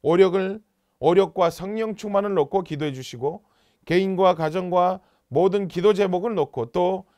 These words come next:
이미 와 있는 우리 다민족 복음화를 놓고 우리 함께 기도해 주시면 감사하겠습니다. 기도하겠습니다.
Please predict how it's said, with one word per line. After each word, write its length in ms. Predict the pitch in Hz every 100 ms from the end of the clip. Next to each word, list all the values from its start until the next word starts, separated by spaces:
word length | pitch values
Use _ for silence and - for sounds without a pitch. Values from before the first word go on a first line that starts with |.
| -
이미 280 | 170 196 202
와 200 | 180 196
있는 480 | 202 214 190 123 _ _ -
우리 160 | 160
다민족 720 | 156 160 185 175 175 170 165
복음화를 500 | - 175 196 185 214 208
놓고 520 | 160 - 175 120 - _ _ -
우리 140 | 147
함께 460 | 160 175 151 160 202
기도해 300 | - 151 160
주시면 440 | 139 135 135 156 185
감사하겠습니다. 920 | 143 135 143 135 131 123 131 175 226 _ _ _ -
기도하겠습니다. 840 | 160 170 160 151 139 127 151 220